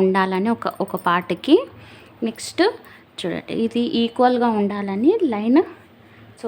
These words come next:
ఇక్కడ నుంచి ఇక్కడికి ఇలా స్టిచ్ చేశాను చూడండి, ఇట్లా.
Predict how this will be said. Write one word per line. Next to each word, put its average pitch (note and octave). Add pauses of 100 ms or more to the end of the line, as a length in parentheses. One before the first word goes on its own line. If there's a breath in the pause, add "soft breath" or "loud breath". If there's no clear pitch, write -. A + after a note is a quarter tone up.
(120)
ఇక్కడ G#3+
నుంచి G#3 (1040)
ఇక్కడికి G3+
ఇలా A#3+ (100)
స్టిచ్ G3
చేశాను E3+
చూడండి, - (1500)
ఇట్లా. -